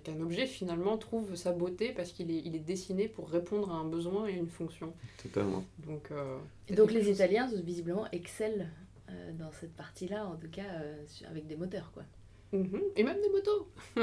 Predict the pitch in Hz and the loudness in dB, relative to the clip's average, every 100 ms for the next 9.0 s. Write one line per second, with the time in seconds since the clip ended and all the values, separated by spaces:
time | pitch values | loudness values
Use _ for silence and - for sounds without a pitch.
0 | 214 269 247 165 - - - - - - | 2 2 0 -2 -6 -14 -20 -20 -18 -16
1 | - - - - - - - - 110 90 | -16 -18 -20 -20 -20 -20 -14 -2 0 2
2 | - 92 104 101 92 92 - 95 98 - | 0 0 2 2 4 2 -2 -2 0 0
3 | 92 95 127 127 - 95 - 101 90 92 | 2 4 4 2 0 -6 -2 -2 -2 0
4 | 87 90 110 95 98 - - 95 98 92 | -2 0 0 2 2 0 -4 -2 -2 -4
5 | 95 85 85 85 90 123 92 92 92 90 | -6 -6 -8 -8 -8 -8 -8 -6 -4 -4
6 | 92 - 92 95 92 95 98 92 87 - | -4 -6 -2 -2 0 4 4 4 -2 0
7 | 95 92 90 - 110 120 120 - 95 92 | 2 4 2 2 4 2 0 -4 -6 0
8 | 98 90 90 - 95 95 113 - 95 | 0 0 -4 -6 -2 -2 -2 -4 -4